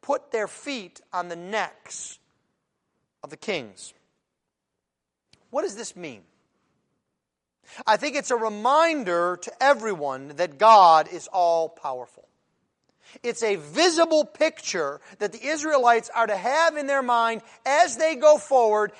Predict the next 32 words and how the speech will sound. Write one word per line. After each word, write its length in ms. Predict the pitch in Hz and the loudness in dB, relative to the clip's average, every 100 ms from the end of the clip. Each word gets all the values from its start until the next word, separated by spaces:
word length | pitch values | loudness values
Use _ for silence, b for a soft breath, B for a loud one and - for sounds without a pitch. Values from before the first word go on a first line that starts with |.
| B | B
and 120 | 220 | -10
fight 340 | 196 262 277 - | 0 4 4 4
other 240 | 285 320 349 | 4 4 2
cities, 540 | - 233 190 220 220 b b | -4 -4 -6 -6 -12 b b
other 300 | 262 302 359 | 0 2 0
kings, 640 | - - 226 196 208 226 - b 247 | -8 -8 -6 -6 -10 -14 -18 b -2
other 240 | 254 269 | -2 -4
tribes, 640 | - 254 214 175 143 139 - b - | -6 2 4 4 0 -6 -16 b -10
to 100 | 220 | -4
know 420 | 233 294 294 285 | 2 6 6 6
that 240 | 262 185 | 0 2
God 540 | 254 320 311 226 214 - B | 6 8 10 8 6 2 B
will 140 | 202 240 | -8 -6
defeat 480 | 208 - 277 269 247 | -6 -6 -6 -4 -2
their 160 | 226 | -2
enemies. 600 | 226 220 202 151 113 - - _ _ _ _ _ _ _ _ _ _ _ _ _ | -2 -2 -4 -8 -12 -18 -20 _ _ _ _ _ _ _ _ _ _ _ _ _
One 260 | 175 254 269 | 2 2 2
commentator, 840 | 233 240 220 196 208 196 196 180 _ _ _ _ _ _ | -2 -4 -4 -6 -6 -4 -6 -8 _ _ _ _ _ _
Dale 240 | 208 220 | 0 0
Ralph, 280 | 214 214 190 - | 2 -2 -4 -6
Ralph 440 | 190 202 202 - | 2 4 4 0
Davis, 360 | 151 214 202 - | -2 -2 -2 -8
puts 240 | 220 214 | -10 -8
it 100 | 202 | -10
this 220 | - 202 | -10 -8
way. 220 | 196 156 117 b b | -6 -6 -6 b b
It's 200 | 262 - | -12 -12
kind 460 | - - 392 415 392 | -10 -4 -2 -2 -4
of 140 | 320 | -4
like 480 | 254 254 247 247 - _ _ _ - | 4 6 6 0 -18 _ _ _ -10
a 80 | 190 | -6
sacrament, 760 | - 240 - 170 123 _ - | 0 0 0 -8 -16 _ -20